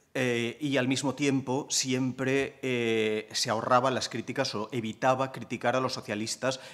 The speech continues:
que eran los que gobernaban España o incluso la ciudad de Barcelona. Por otra parte, hablaba sistemáticamente contra la Iglesia hasta el punto de instar a todos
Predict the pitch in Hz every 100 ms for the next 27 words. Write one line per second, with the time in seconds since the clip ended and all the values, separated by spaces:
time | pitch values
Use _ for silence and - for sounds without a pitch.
0 | - 123 110 120 117 - 110 104 101 110
1 | - - 139 127 135 - - 147 139 123
2 | 113 104 120 104 107 107 107 - 101 107
3 | 87 - - - 123 120 139 151 127 139
4 | 147 - - 117 123 143 143 131 120 131
5 | 120 117 120 147 143 - 123 101 113 107
6 | 117 131 - 107 - 98 113 117 147 123
7 | 113 - 127 123 127 127 131